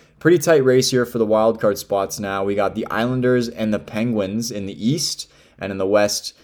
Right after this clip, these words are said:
we got the Kraken and the Wild. So, we'll see what's going on here. We'll see what comes out of this.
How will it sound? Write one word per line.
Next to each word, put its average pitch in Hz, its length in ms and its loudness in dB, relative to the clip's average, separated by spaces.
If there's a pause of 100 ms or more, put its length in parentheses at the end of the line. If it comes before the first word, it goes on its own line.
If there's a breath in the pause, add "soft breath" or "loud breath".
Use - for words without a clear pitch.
(120 soft breath)
we 101 80 -2
got 101 100 0
the 98 80 -4
Kraken 101 760 -4
and 98 160 -10
the 95 60 -6
Wild. 87 520 -6
So, 98 200 0
we'll 113 160 4
see 139 160 2
what's 143 160 2
going 131 260 0
on 117 200 0
here. 113 200 0
We'll 110 160 2
see 113 320 2
what 104 200 -4
comes 101 240 -4
out 98 120 2
of 95 60 2
this. 95 320 0